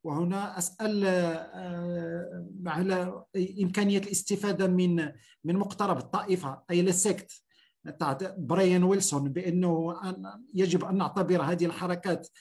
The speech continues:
حركات دينية تعمل في قلب المحيط، قلب المجتمع،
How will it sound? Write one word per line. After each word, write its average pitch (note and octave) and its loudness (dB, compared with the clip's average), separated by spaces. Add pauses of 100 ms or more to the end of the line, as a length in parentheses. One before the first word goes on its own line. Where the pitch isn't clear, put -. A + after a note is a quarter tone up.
(220)
حركات F3+ 0
دينية F3 2 (260)
تعمل F3 0
في F3+ 0 (160)
قلب F3 -2
المحيط، F3 -2 (260)
قلب F#3+ 0
المجتمع، F3+ 0